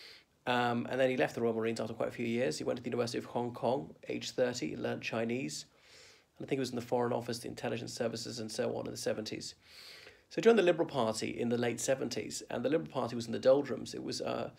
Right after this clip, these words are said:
the nadir of the party because of the, uh, Rinkergate affair. That's the leader, Jeremy Thorpe, uh, has had a homosexual relationship with Norman Scott, also known as Norman Joseph. I won't go into that whole sordid tale, and then got fed up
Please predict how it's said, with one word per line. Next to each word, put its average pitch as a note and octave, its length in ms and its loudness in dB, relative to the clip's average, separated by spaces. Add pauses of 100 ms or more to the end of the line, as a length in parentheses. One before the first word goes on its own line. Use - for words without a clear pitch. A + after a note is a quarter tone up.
(420)
the B2 120 -2
nadir B2+ 420 8
of B2 80 6
the A#2+ 60 0
party A2+ 360 -4
because A#2 260 -6
of A#2 140 -4
the, A#2 220 -2
uh, A2+ 80 0
Rinkergate A#2 680 0
affair. A#2 440 -2 (340)
That's - 160 -12
the B2+ 100 2
leader, D3+ 440 6
Jeremy G2+ 260 -4
Thorpe, - 340 0 (420)
uh, - 280 -2
has - 120 -8
had - 220 -2
a - 180 -2
homosexual B2 720 -4
relationship C3+ 580 -2 (560)
with C3 180 0
Norman A#2+ 300 2
Scott, - 440 0 (360)
also B2 220 -4
known A2+ 100 2
as A2+ 100 -2
Norman A#2 200 0
Joseph. A2+ 500 -2 (400)
I - 60 -6
won't C3 160 6
go B2 100 4
into A#2 120 -2
that C3 160 6
whole A2+ 180 -2
sordid A2+ 360 -4
tale, C3 400 4 (480)
and A#2+ 140 -2
then B2+ 140 0
got B2+ 160 -4
fed D#3 260 6
up A#2+ 220 0